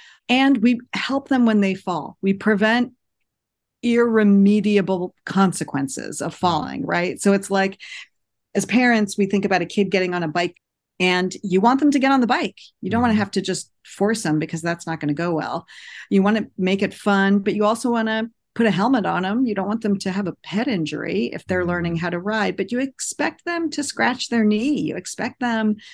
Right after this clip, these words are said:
Speaker 1: to fall a few times.
Speaker 2: Mm.
Speaker 1: And if we were going to do, there's, there's so few times where children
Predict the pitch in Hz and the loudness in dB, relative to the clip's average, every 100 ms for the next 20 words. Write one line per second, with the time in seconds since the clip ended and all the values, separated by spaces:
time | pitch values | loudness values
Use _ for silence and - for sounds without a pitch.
0 | - - 202 - 196 233 285 - - 151 | -18 -4 -4 0 0 2 -2 -6 -6 -6
1 | - 151 135 139 - 185 175 160 - - | -4 -6 -4 -6 -6 -6 -8 -10 -16 -20
2 | - - 214 214 226 - _ _ 226 233 | -12 -2 0 2 0 -4 _ _ 0 0
3 | 226 214 247 269 302 302 202 220 220 226 | 0 0 2 2 2 0 0 0 2 0
4 | 226 - 220 - - 226 226 220 214 226 | -2 -4 -4 -6 -6 -2 0 0 0 -2
5 | - _ 233 247 - - 254 294 370 359 | -8 _ -4 -4 -4 -2 -2 0 -2 -4
6 | - 254 254 254 - 226 220 202 196 196 | -4 -2 -2 -4 -2 -2 0 0 0 -2
7 | 196 196 196 190 185 - 214 208 220 214 | -4 0 2 0 -2 -2 0 2 2 0